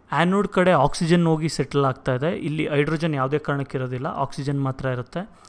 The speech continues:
ಮತ್ತು ಕ್ಯಾಥೋಡ್ ಕಡೆ ಹೋಗಿ ಹೈಡ್ರೋಜನ್ ಹೋಗಿ ಸೆಟಲ್ ಆಗ್ತಾಯಿದೆ. ಆದರೆ ನೀವು ಇಲ್ಲೊಂದು ಅಬ್ಸರ್ವ್ ಮಾಡ್ಬೋದು, ಈ ಲೆವೆಲ್ಗೂ ಈ ಲೆವೆಲ್ಗೂ ತುಂಬ ಸ್ವಲ್ಪ ಡಿಫ್ರೆನ್ಸ್ ಇರುತ್ತೆ.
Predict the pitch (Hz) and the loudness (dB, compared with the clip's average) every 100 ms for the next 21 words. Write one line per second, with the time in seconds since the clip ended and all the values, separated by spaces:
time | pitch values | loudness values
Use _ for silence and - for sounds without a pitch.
0 | - - _ 147 151 - 147 - 196 185 | -20 -20 _ -6 -2 2 2 6 4 4
1 | 180 170 156 147 202 269 - - _ _ | 2 4 2 0 -4 -6 -12 -20 _ _
2 | _ - _ - 175 202 170 180 156 - | _ -20 _ -2 2 4 4 0 0 -4
3 | 156 165 - 139 135 117 - - - - | -2 -2 -2 0 0 -2 -6 -8 -8 -14
4 | - _ - _ _ _ _ _ - 196 | -20 _ -20 _ _ _ _ _ -6 -2
5 | 220 185 180 190 180 170 175 196 170 151 | -2 0 0 2 2 4 4 4 2 2
6 | 143 170 - 180 214 202 196 185 190 165 | 0 0 -2 -2 2 2 2 0 0 2
7 | 165 160 160 - 147 - - 156 156 143 | 2 2 -2 -4 -6 -4 -2 0 0 0
8 | - 165 - 117 - | -2 -2 -2 -8 -8